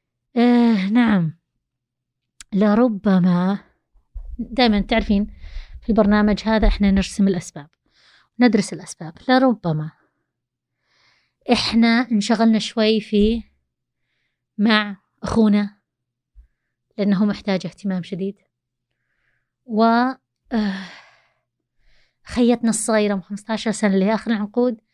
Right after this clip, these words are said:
لربما قدرنا إن نعطيها الاهتمام اللي كانت محتاجته،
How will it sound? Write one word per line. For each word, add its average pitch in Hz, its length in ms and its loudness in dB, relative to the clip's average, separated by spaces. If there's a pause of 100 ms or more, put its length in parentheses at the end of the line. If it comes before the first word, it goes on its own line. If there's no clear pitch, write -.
(480)
لربما 220 520 0
قدرنا 196 680 -6 (1400)
إن 202 240 2
نعطيها 190 380 -2
الاهتمام 202 500 -6
اللي 175 160 -10
كانت 180 280 -12
محتاجته، - 500 -12